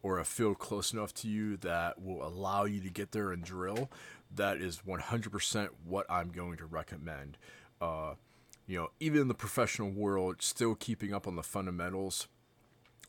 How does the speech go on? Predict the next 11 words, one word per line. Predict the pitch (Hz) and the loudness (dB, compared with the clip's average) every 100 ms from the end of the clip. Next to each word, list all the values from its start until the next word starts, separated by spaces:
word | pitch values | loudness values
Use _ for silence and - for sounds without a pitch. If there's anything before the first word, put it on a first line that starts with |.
| - | 4
on | 95 | 4
your | 87 82 | 4 0
own | 95 95 | 0 0
time. | - 87 87 135 - - - | 0 0 0 -2 -4 -18 -12
So | - 85 | -4 0
snap | - 95 87 | 2 4 2
shooting, | - - 90 87 85 85 - _ _ 82 | 0 0 0 -2 -4 -6 -10 _ _ 0
uh, | 80 78 78 | 0 0 -2
running | 87 95 90 | 0 0 2
and | 87 85 | -2 0
gunning, | 85 85 85 85 | 2 2 -2 -6